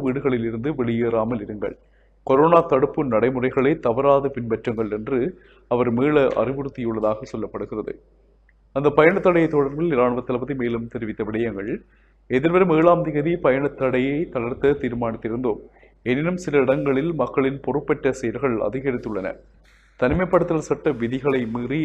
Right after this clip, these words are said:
அனாவசியமாக அவர்கள் நடமாடுகின்றார்கள். நாள்தோறும் கைது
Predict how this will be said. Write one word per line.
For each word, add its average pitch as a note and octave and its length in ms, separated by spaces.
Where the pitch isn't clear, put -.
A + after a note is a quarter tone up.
அனாவசியமாக C3+ 920
அவர்கள் B2+ 380
நடமாடுகின்றார்கள். A2+ 840
நாள்தோறும் E3 580
கைது D3 280